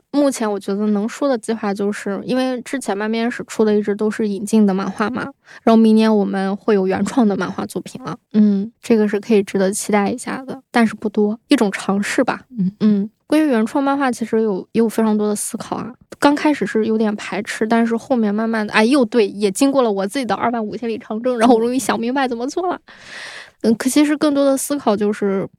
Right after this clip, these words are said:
Speaker 1: 先提供一些机会，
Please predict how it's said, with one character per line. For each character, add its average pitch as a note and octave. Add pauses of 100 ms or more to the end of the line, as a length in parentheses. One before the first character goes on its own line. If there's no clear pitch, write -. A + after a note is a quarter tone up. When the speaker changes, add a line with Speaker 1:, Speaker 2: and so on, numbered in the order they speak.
Speaker 1:
先 D#4+
提 -
供 A#3+ (240)
一 A#3+
些 A#3+
机 D4+
会， -